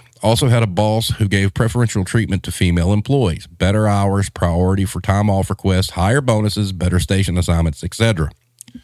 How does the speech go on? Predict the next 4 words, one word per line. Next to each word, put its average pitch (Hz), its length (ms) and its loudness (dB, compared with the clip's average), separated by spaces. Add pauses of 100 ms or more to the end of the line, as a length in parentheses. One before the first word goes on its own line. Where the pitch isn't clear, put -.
(1300)
Then, 143 480 2 (480)
the 117 80 -4
cashier 123 460 0
slave. 151 480 0